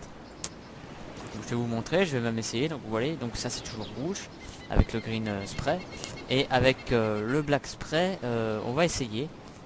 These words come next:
Et ben en fait non, toujours pas. Euh, maintenant je vais vous montrer donc comment peinturer vos chargeurs de, d'A K, donc, euh, rien de plus compliqué. Donc là on a déjà une base, euh, rou-, noire ici. Donc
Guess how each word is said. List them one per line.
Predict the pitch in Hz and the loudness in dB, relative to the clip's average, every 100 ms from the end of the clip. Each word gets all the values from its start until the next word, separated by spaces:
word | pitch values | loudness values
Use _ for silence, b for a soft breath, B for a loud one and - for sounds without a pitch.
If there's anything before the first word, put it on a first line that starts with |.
| - | 0
Et | 131 | 2
ben | 113 | 8
en | |
fait | 147 - - | 6 6 -4
non, | 90 - - | -8 -12 -8
toujours | 139 127 | -6 -4
pas. | - - - - - - B B B - - | -6 -8 -12 -16 -16 -16 B B B -6 2
Euh, | 123 | 4
maintenant | 135 180 | 6 8
je | 202 | 6
vais | 160 | 4
vous | 156 | 2
montrer | 151 175 | 2 2
donc | 165 139 | 2 2
comment | 147 143 | 2 4
peinturer | 147 135 139 131 | 4 4 2 2
vos | 120 | 2
chargeurs | 123 117 113 | 4 4 4
de, | 110 107 107 107 | 2 2 2 2
d'A | 104 | 0
K, | - 170 196 | 2 4 4
donc, | 139 113 - | 2 -4 0
euh, | 104 | 2
rien | 95 127 | 4 2
de | |
plus | 127 127 | 0 -8
compliqué. | 117 107 - 156 180 B B B - | -8 -8 0 0 0 B B B -8
Donc | 117 | 0
là | 135 143 | 6 6
on | 120 | 6
a | |
déjà | 113 117 135 | 2 4 4
une | |
base, | 120 117 110 113 | 6 6 6 2
euh, | 107 | 2
rou-, | 104 113 117 | 0 -4 -2
noire | 113 147 170 | 2 6 4
ici. | 151 - 190 - - B B B - - - - - - - - - | 4 0 -2 -4 -12 B B B -14 -16 -14 -14 -14 -12 -12 -12 -8
Donc | - | -8